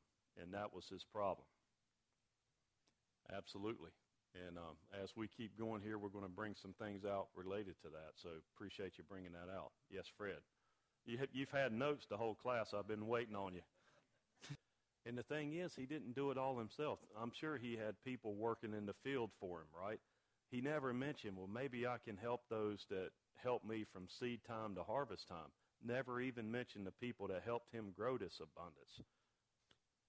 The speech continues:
Yeah, and I think, you know, that's the whole point. It, it brings out his heart and really what's important to him. What's important to him is the material things, the riches, accumulating wealth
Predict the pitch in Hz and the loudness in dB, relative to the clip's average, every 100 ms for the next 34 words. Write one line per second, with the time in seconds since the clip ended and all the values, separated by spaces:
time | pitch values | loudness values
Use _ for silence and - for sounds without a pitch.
0 | - - 117 101 104 110 143 120 98 104 | -10 -2 0 2 0 0 2 0 -2 -4
1 | 101 123 139 - 110 127 110 - 147 95 | 0 0 -2 -2 0 0 0 -2 0 0
2 | 85 - 98 85 127 143 113 127 113 90 | -2 -4 -6 -2 0 0 0 0 0 -2
3 | - 117 127 87 - 98 104 113 104 104 | -2 2 4 2 -2 -4 0 2 2 2
4 | - - 90 - 123 98 - 90 85 101 | 0 -2 -8 -2 -2 -2 -6 -8 -4 0
5 | 123 - 90 - 139 147 - - - 143 | 0 -2 -6 -2 0 0 -4 -10 -6 -2
6 | 117 85 98 110 - 92 95 - 110 104 | -2 -4 -4 -4 -4 -8 -8 -4 0 0
7 | 98 - 101 98 - 87 95 110 - 101 | 0 -2 -2 -2 -6 -6 -2 -2 -2 -4
8 | - - - _ - - - 135 120 113 | -6 -16 -20 _ -14 -10 -2 0 4 4
9 | 107 98 92 104 101 | 4 0 2 2 2